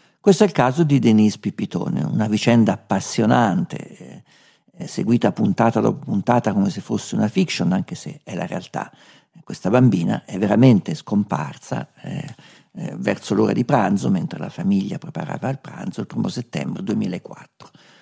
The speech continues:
Poi non se n'è saputo più nulla, salvo una segnalazione di cui poi vi parleremo, un mese dopo. Eh, era stata i-, eh, vista una telecamera di sorveglianza, prima segnalata, una nomade,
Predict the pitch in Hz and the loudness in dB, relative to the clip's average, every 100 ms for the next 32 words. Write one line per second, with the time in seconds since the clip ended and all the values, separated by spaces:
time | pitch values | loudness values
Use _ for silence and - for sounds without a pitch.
0 | _ - 151 202 202 113 - 107 - - | _ 0 4 4 4 2 2 0 0 -4
1 | 117 117 - 117 101 - - 110 113 104 | -4 -4 -2 2 2 2 -2 -2 0 0
2 | 107 101 98 - - 104 95 101 104 - | 0 0 0 -2 -6 0 2 2 0 -4
3 | 107 95 101 - 101 95 85 85 85 - | -2 -2 -4 -4 -2 -2 -2 -6 -6 -6
4 | 92 85 90 - - - - 110 113 120 | -6 -6 -6 -6 -12 -20 -2 4 8 8
5 | 101 98 82 85 - 92 - _ - - | 6 4 2 -2 -6 -10 -12 _ -14 -10
6 | - - - - - - _ _ 101 - | -10 -10 -10 -10 -14 -20 _ _ -10 0
7 | 110 101 98 101 101 92 85 - - _ | 0 2 2 2 0 -2 -4 -8 -12 _
8 | _ _ - - 95 120 139 - 104 98 | _ _ -12 -10 0 6 6 6 4 4
9 | 95 117 131 120 104 101 - 107 147 143 | 4 2 4 4 4 2 -2 2 4 6
10 | 110 92 - - 113 101 110 120 131 - | 4 2 -2 -4 -2 0 0 0 2 0
11 | - - - - - 92 90 - 95 101 | -4 -6 -6 -6 -4 -4 -2 -4 -2 0
12 | 98 95 95 104 - | 2 0 0 -2 -4